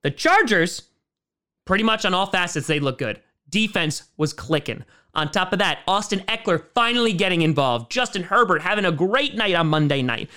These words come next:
I think that the Chargers are gonna have a tougher time with the Browns because their defense is so good. And I think that Baker Mayfield's gonna find a little bit more success with that Chargers secondary.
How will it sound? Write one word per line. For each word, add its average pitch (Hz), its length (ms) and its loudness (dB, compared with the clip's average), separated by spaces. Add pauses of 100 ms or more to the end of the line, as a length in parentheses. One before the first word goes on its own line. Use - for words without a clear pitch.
(440)
I 196 100 0
think 269 320 -4
that 233 260 2
the 185 80 0
Chargers 214 440 2
are 190 40 -2
gonna 185 160 0
have 180 160 0
a 143 60 0
tougher 233 360 -2
time 330 480 2
with 226 160 2
the 175 60 -2
Browns 143 420 0
because 151 320 -2
their 147 100 -2
defense 170 680 -4
is 247 240 0
so 165 320 4
good. 135 480 2 (360)
And 156 120 -2
I 156 60 -2
think 196 200 -2
that 165 160 -2
Baker 180 240 -2
Mayfield's 165 400 0
gonna 143 140 -2
find 151 200 -2
a 135 40 0
little 147 160 2
bit 143 120 -2
more 135 200 0
success 147 560 -4
with 139 400 -6
that 147 200 -4
Chargers 143 400 0
secondary. 160 680 2